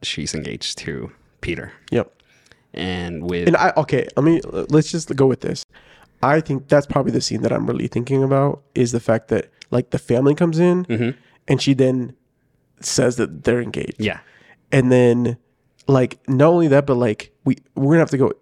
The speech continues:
Speaker 2: what's the next one? The sidekick?
Speaker 1: Yeah.
Speaker 2: Okay, we have to go, we have to talk, these two kinda go hand in hand, I think,
Speaker 1: Okay,
Speaker 2: in this
Speaker 1: okay.
Speaker 2: situation. Okay, so in, uh, While You're Sleeping, or, yeah, uh,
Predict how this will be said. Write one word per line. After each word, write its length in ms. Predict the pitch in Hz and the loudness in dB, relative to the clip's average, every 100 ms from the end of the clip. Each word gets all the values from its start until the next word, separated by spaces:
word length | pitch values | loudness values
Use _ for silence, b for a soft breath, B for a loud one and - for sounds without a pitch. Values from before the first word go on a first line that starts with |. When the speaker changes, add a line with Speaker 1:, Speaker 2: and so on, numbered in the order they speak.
| - | -2
Speaker 2:
what's 200 | 135 143 | -2 0
the 60 | |
next 260 | 175 208 - | 0 0 0
one? 220 | 202 185 | 0 0
The 300 | 160 147 131 | -2 0 0
sidekick? 540 | - 123 131 160 156 - | 2 -2 0 -2 -2 -6
Speaker 1:
Yeah. 180 | 113 104 - _ - | -6 -6 -8 _ -4
Speaker 2:
Okay, 180 | - | 2
we 120 | 123 131 | 2 2
have 120 | 151 | -2
to 80 | - | -4
go, 60 | |
we 100 | - | -4
have 80 | 143 | -4
to 80 | 131 | -2
talk, 200 | 131 - | -4 -4
these 260 | 135 139 165 | -4 -2 -2
two 140 | - | -2
kinda 240 | 143 - 131 | -2 -2 0
go 120 | 123 | -2
hand 180 | 127 196 | -2 -4
in 60 | |
hand, 180 | 151 120 | -4 -2
I 20 | - | -2
think, 100 | 131 | -2
Speaker 1:
Okay, 40 | |
Speaker 2:
in 80 | 107 | -2
this 120 | 107 | -6
Speaker 1:
okay. 60 | 120 | -6
Speaker 2:
situation. 340 | 127 101 - B B B | -8 -6 -8 B B B
Okay, 280 | B 143 127 B B B | B 0 0 B B B
so 420 | - 135 127 - | 2 4 4 0
in, 280 | 135 151 190 170 _ _ _ _ 170 - - | 2 4 4 0 _ _ _ _ -8 -2 -2
uh, 400 | - 127 117 117 - - | 2 2 4 2 0 -6
While 160 | 135 131 | 2 2
You're 100 | 165 | 2
Sleeping, 480 | - 135 120 117 127 - _ _ _ _ _ _ _ _ - - | 0 0 2 0 -2 -12 _ _ _ _ _ _ _ _ -12 0
or, 220 | 131 120 - | 2 0 0
yeah, 200 | 139 104 b b b - | 0 0 b b b 0
uh, 400 | 131 120 117 | 4 4 4